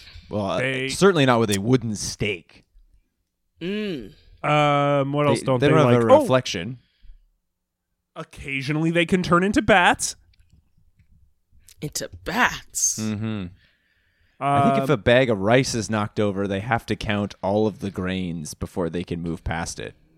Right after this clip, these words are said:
Speaker 2: I've never heard that.
Speaker 1: <laughs> I think that's
Speaker 3: Is
Speaker 1: part
Speaker 3: that
Speaker 1: of
Speaker 3: right?
Speaker 1: vampire lore.
Speaker 3: That must take such a long time.
Speaker 1: Yeah.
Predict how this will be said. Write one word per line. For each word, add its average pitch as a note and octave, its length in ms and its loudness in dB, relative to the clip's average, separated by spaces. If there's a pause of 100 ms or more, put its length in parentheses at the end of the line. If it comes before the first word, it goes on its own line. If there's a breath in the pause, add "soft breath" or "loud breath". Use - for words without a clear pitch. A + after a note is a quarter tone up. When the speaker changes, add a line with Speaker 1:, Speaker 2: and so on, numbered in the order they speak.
(100)
Speaker 2:
I've D4 160 0
never F#3+ 280 0
heard A3+ 200 0
that. F#3+ 360 -2 (300)
Speaker 1:
<laughs> - 460 -6
I F#3+ 100 0
think - 260 0 (100)
that's E3 160 -2
Speaker 3:
Is F#3+ 100 -10
Speaker 1:
part C3 180 4
Speaker 3:
that - 120 2
Speaker 1:
of F#4+ 60 -2
Speaker 3:
right? A3+ 80 2
Speaker 1:
vampire G2 480 0
lore. F#2+ 480 -6 (1900 soft breath)
Speaker 3:
That - 280 -4
must G#3 280 0
take - 260 2
such - 320 -2
a C#3+ 80 2
long C3+ 300 -2
time. E3 460 -6
Speaker 1:
Yeah. B2 360 -2